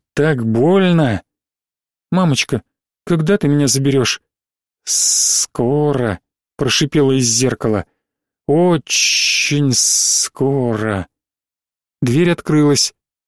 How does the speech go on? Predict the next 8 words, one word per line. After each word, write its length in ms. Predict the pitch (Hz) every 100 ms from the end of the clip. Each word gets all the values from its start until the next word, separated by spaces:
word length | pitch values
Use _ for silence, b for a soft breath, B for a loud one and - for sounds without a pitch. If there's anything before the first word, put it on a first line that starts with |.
| _
Сестра 420 | - 127 - 135
вошла 260 | 120 110 123
в 100 | -
полумрак. 480 | 135 131 127 - - _ _ _ _ _ _ -
Мама 240 | 151 151
испарилась, 640 | 139 - 135 196 156 113
рассеялась 640 | 127 127 - 202 165 139 117
дымом. 380 | 143 120 98